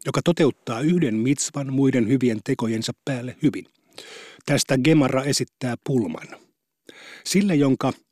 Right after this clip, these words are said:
ansiot ovat suuremmat kuin hänen syntinsä,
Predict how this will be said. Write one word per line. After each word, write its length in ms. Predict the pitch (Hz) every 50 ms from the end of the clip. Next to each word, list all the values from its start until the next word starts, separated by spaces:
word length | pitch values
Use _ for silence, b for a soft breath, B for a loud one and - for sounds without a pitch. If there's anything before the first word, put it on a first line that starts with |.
| _
ansiot 580 | - 151 160 165 160 147 - 131 117 104 95 - - - - - - -
ovat 280 | - 135 117 120 113
suuremmat 680 | - - - - 160 151 131 113 107 104 101 98 98 90 - - - - -
kuin 180 | - 117 117 104
hänen 280 | 82 117 117 107 104
syntinsä, 760 | - - - 139 131 104 87 - - 85 80 - - - -